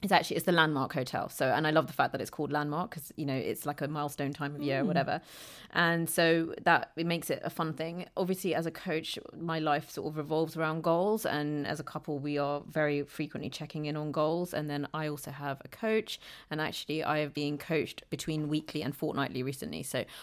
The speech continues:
Speaker 1: I have a lot, probably that's the nature of what I do, is that,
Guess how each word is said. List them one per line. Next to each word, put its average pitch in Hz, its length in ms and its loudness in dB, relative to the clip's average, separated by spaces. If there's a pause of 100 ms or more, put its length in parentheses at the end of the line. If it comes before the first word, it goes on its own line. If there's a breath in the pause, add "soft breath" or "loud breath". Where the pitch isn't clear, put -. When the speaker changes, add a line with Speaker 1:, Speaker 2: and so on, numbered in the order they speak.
(160 loud breath)
Speaker 1:
I 170 160 8
have 185 220 6
a 151 60 8
lot, 156 400 6
probably 160 580 2 (100)
that's - 280 -2
the 151 120 -2
nature 151 440 0
of 131 200 -6
what 156 200 -2
I 147 100 0
do, 156 280 4
is 143 160 0
that, 135 300 -2